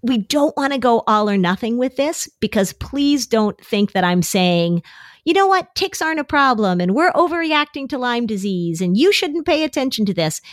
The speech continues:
because really, that's the trick of this, is that these things are worth talking about. And it is necessary that you talk to your kids about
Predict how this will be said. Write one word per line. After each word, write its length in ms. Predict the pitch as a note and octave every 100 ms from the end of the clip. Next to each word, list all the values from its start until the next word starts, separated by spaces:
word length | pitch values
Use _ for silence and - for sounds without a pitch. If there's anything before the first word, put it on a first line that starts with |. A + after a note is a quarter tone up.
| - -
because 320 | G#3+ A#3 G3+
really, 440 | D#4 D#4 F#3+ F#3 - _ _ _
that's 320 | - C4 - -
the 80 |
trick 320 | F#3 - C4 F3+
of 140 | C#3
this, 400 | C#3 E3+ - - - _ _
is 140 | G3+
that 140 | A3 -
these 340 | G3+ A#3+ G#3+
things 460 | - A#3+ A#3 A3 - - _ _ _ G3+
are 320 | G#3+ A#3 C4
worth 360 | G#3 A3 G#3+
talking 440 | - G#3 G3+ F3+ D#3+
about. 420 | C#3+ - - - _ _
And 120 | F#3+
it 140 | F#3+ -
is 280 | A#3+ C4 A#3
necessary 720 | G#3+ G#3+ A3 G#3+ - F3 F3 E3+
that 160 | -
you 120 | F#3+
talk 380 | F#3 - C#4+ -
to 100 | -
your 140 | D#3+ D3+
kids 420 | - A#2 C#3 - -
about 380 | E3+ E3 D#3+